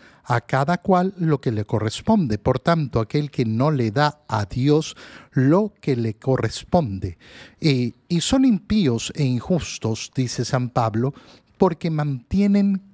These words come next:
cautiva la verdad. El día de ayer hablábamos sobre lo que significa la perversión. Ser pervertido es ir en contra de la naturaleza. Y fíjate cómo San Pablo va a explicar esto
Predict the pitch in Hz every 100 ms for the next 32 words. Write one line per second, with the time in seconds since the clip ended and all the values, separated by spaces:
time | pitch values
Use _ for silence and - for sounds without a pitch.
0 | _ - 135 117 117 _ 196 202 170 196
1 | 196 - _ 147 151 139 135 117 98 95
2 | _ - - _ _ - - - - 170
3 | 170 254 226 151 131 120 120 - 120 131
4 | 139 117 107 139 - - - - 170 170
5 | 147 127 131 - 117 113 110 - 165 131
6 | 110 - 117 110 - _ 147 131 127 117
7 | 113 - - 156 131 92 82 - _ -
8 | - - - - - 196 190 175 - _
9 | 170 165 180 190 170 190 202 170 151 156
10 | 127 151 143 156 151 131 120 120 117 117
11 | - 117 113 110 107 113 98 - 156 -
12 | 202 220 185 175 180 - 143 120 156 147
13 | 127 113 131 - - - 123 - 139 117
14 | - - 160 - - 117